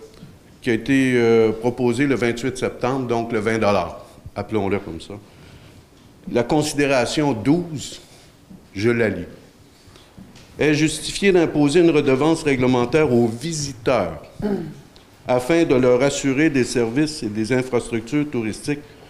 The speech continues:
municipales de qualité. » Ce texte-là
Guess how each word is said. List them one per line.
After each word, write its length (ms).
municipales 580
de 80
qualité. » 520
Ce 160
texte-là 720